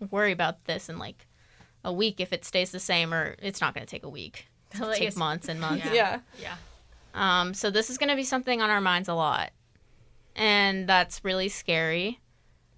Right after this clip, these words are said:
Speaker 1: And it's sad and angering, and I'm sure all of us are feeling a lot right now.
Speaker 3: I don't know. Like I was saying, we're all feeling very overwhelmed. This is a very overwhelming time, and it feels like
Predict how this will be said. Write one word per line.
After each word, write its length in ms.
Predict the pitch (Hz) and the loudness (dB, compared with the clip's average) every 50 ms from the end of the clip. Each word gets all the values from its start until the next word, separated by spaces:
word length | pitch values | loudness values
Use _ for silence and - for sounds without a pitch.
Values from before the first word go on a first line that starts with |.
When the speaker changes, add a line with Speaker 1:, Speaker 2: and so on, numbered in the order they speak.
| - - - _ _ - | -20 -20 -20 _ _ -4
Speaker 1:
And 320 | 208 196 190 190 190 185 170 | 0 2 2 2 2 2 0
it's 540 | 180 175 - - - - - - - - - - - _ - | -2 -2 -4 -6 -6 -6 -6 -6 -8 -10 -12 -18 -20 _ -16
sad 800 | - - - - 214 180 175 170 170 170 175 175 175 175 175 175 | -12 -8 -2 2 6 6 6 6 6 4 4 4 2 2 0 -2
and 160 | 170 160 - - | -4 -8 -8 -2
angering, 680 | - 175 180 185 190 190 196 202 202 202 202 202 202 208 | 0 2 2 2 2 0 -2 0 0 2 2 0 0 -2
and 80 | 196 180 | -2 -2
I'm 120 | 175 185 | -4 -4
sure 200 | 196 - 208 190 180 | -4 -2 0 2 4
all 200 | 180 180 180 185 | 4 4 2 2
of 80 | 175 | 0
us 180 | 170 175 180 - | 0 -2 -2 -4
are 80 | 175 | -6
feeling 380 | 185 - - 180 170 170 165 - | -6 -4 -2 -2 0 0 -2 -4
a 100 | - 170 | -4 -2
lot 340 | 170 170 160 165 170 170 - | 0 2 2 2 2 2 0
right 200 | 214 214 208 208 | 0 0 0 0
now. 380 | 233 233 233 240 247 254 277 - _ _ _ _ _ _ _ _ _ _ _ _ _ _ _ _ _ _ _ _ _ - - - _ _ - | 0 0 0 2 0 0 -2 -8 _ _ _ _ _ _ _ _ _ _ _ _ _ _ _ _ _ _ _ _ _ -20 -20 -20 _ _ 4
Speaker 3:
I 120 | - 254 | 6 6
don't 160 | 269 277 254 240 | 8 8 6 6
know. 200 | 214 208 202 196 | 4 4 2 2
Like 420 | 131 104 - 254 262 269 262 262 - | 0 -2 0 2 4 4 2 2 2
I 120 | - 214 | 2 4
was 180 | 220 220 240 233 | 4 2 0 -2
saying, 340 | - - 214 202 202 214 214 | 0 0 2 2 2 2 4
we're 160 | 220 226 214 | 4 4 4
all 260 | - - 208 214 220 | 6 6 4 4 4
feeling 400 | 247 - - 240 220 220 214 208 | 2 0 0 2 2 2 2 0
very 320 | 196 196 196 196 202 196 - | 0 2 2 2 2 2 0
overwhelmed. 800 | - 208 202 - 196 202 190 190 185 180 180 180 180 190 240 | -2 -2 -2 -2 -4 -2 0 0 0 0 -2 -4 -4 -6 -8
This 180 | 254 247 240 - | -8 -10 -10 -8
is 120 | 240 226 | -4 -4
a 60 | 214 208 | -2 0
very 380 | 202 202 196 196 196 220 240 _ - - - - - - - | 0 0 0 -2 -4 -6 -8 _ -20 -20 -20 -20 -10 -2 2
overwhelming 600 | 233 254 214 226 233 214 214 208 208 208 208 220 | 2 4 6 4 4 6 4 4 2 2 -2 -6
time, 540 | - 226 226 190 185 185 190 190 185 185 - | -4 -2 2 2 4 4 2 0 -2 -4 -6
and 120 | - 196 196 | -6 -6 -6
it 140 | - - - | -6 -8 -8
feels 320 | - - 226 220 220 240 | -8 -6 -4 -4 -4 -2
like 320 | 208 196 185 - - - | -2 -4 -4 -4 -10 -20